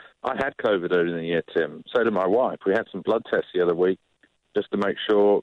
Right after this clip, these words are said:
that things were, were okay, to see if we had any of the kind of long-haul effects. And, you know, those blood tests were over three thousand dollars.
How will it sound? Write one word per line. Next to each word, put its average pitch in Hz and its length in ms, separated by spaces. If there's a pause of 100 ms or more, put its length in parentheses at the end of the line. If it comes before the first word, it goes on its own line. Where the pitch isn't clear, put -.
that - 220
things 110 240
were, 101 160 (180)
were 117 300
okay, 214 440
to - 140
see - 160
if 101 140
we 95 80
had 104 200
any 90 200
of 85 120
the 80 80
kind 95 220
of 85 60
long-haul 87 540
effects. - 520
And, 113 200 (560)
you 240 80
know, 220 100
those 220 240
blood - 320
tests - 260
were - 180
over 135 160
three 143 360
thousand 131 360
dollars. 196 340